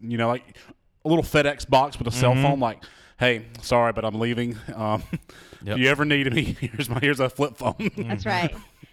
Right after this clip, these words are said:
Speaker 3: If you ever need me, I'll be there.
Speaker 1: I'll be
Speaker 2: Yep.
Speaker 1: there. <laughs> Let me
Speaker 2: Then
Speaker 1: go
Speaker 2: we're like,
Speaker 1: break
Speaker 2: "Great, Ashby, we need you next week."
Speaker 1: <laughs> Let me go break some people out of a, out of a prison here.
Speaker 2: Mm-hmm.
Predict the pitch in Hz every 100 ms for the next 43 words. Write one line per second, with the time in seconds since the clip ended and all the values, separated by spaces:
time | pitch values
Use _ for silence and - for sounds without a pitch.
0 | - 220 233 226 247 262 247 233 190 175
1 | - 180 185 170 143 143 185 131 131 120
2 | 117 110 147 - 175 - - - - -
3 | - - - - 123 131 123 117 151 143
4 | - 120 123 110 123 120 131 123 151 113
5 | _ - - _ - - - 143 131 120
6 | 127 - 131 123 120 117 113 123 127 _
7 | - 110 107 - 131 117 110 107 - 101
8 | 98